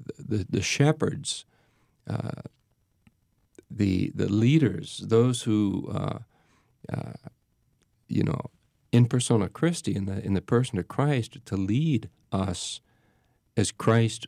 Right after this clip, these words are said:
would lead us, uh, seemingly,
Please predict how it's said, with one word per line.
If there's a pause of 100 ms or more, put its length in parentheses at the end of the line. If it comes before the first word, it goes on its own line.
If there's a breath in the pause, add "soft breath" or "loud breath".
would
lead
us, (920)
uh, (2250)
seemingly,